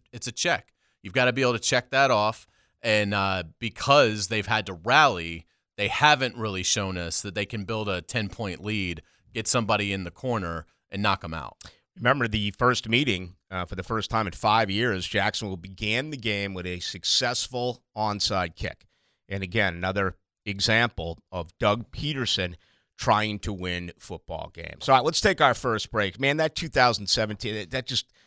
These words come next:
Speaker 2: that just boils my blood. If you're gonna go down, go down like Reggie Jackson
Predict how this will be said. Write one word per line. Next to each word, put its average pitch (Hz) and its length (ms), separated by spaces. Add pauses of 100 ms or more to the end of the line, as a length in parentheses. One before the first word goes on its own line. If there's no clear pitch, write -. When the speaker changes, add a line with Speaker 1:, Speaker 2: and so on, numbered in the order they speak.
(200)
Speaker 2:
that 139 120
just - 220
boils 117 400
my 95 160
blood. 95 260
If 95 120
you're 127 80
gonna 196 180
go 196 100
down, 160 220
go 135 100
down 170 200
like 147 160
Reggie 123 340
Jackson 104 640